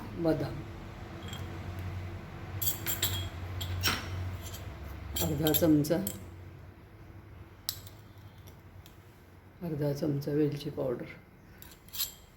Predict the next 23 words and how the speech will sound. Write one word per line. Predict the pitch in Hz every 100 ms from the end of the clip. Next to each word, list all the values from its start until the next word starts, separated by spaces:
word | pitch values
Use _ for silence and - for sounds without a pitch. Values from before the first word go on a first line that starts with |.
| - -
या | 156
चमच्याने | 139 156 147 - 147
घातली, | 147 156 147 170
अर्धा | 151 143 147
चमचा. | - 165 160 - - - - - - - - - - - - - - - - - - - - - - - - - - - - - - - -
आता | 160 156
हे | 165 165
आपण | 156 170 160
सगळं | 180 170
फिरवून | 180 - 165 156
घेऊयात. | 147 139 143 135 - - - - - - - - - - - - - - - - - - - -
हे | 180
बघा, | 151 143 143 - - - - - - -
आधी | 160 165
जर | 175 180
गूळ | 170 180 185 180
घातला | - 151 156
तर | 151
तो | 160 - 160 160 -
फिर-, | 165 165 165 180 -
बारीक | 196 151 156 170 180
होत | 185 175
नाही, | 156 147 151